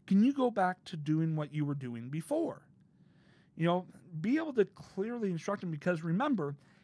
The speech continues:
he can't feel what you're feeling. He doesn't, you know, of course, he doesn't have a vagina. He doesn't know what it feels like, what the sensations are like, what parts of it are,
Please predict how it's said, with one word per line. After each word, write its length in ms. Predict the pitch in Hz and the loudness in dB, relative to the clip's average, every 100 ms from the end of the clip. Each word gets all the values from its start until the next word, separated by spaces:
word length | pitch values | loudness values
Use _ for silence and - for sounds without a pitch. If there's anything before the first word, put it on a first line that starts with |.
| _ | _
he 260 | - - 254 | -6 0 0
can't 380 | - 254 233 - - - | 0 -4 -4 -6 -18 -10
feel 460 | 208 240 147 131 143 _ _ - | -2 2 2 -2 -10 _ _ -8
what 220 | 139 139 | -6 -4
you're 140 | 139 185 | 0 -2
feeling. 460 | - 359 311 104 - _ _ _ _ _ | 0 -2 -2 -6 -14 _ _ _ _ _
He 200 | - 262 | 0 2
doesn't, 420 | 277 247 233 202 - _ _ 151 | 2 2 -2 -4 -12 _ _ -4
you 80 | |
know, 260 | 156 143 151 _ - - - | 0 0 -2 _ -20 -20 -14
of 100 | 147 | 0
course, 320 | 214 196 - | 2 2 0
he 180 | - 160 | -8 -4
doesn't 320 | 165 165 156 | 0 0 -2
have 240 | 127 131 120 | -6 -8 -10
a 60 | |
vagina. 680 | 117 120 110 107 98 117 180 - - _ | -12 -14 -10 -10 -8 -8 -10 -12 -20 _
He 140 | 156 | -2
doesn't 280 | 254 302 202 | 0 2 2
know 360 | 165 151 143 - _ _ - 147 | 2 2 -2 -8 _ _ -14 0
what 180 | 143 | 0
it 80 | 131 - | 0 -8
feels 460 | - 123 117 110 | -14 -12 -10 -12
like, 360 | 120 117 117 - | -8 -8 -8 -8
what 100 | 135 | -10
the 100 | 131 | -8
sensations 880 | 135 131 - 135 127 117 135 131 127 | -8 -8 -8 -8 -8 -8 -10 -10 -8
are 140 | 123 | -8
like, 420 | 120 117 117 117 - - - _ - | -4 -4 -4 -6 -12 -20 -20 _ -4
what 260 | 147 - | -4 -4
parts 460 | - 131 131 139 139 | -8 -2 0 0 -4
of 140 | 131 | -4
it 280 | 139 139 139 | -4 -4 -6
are, 360 | 123 123 120 | -6 -4 -4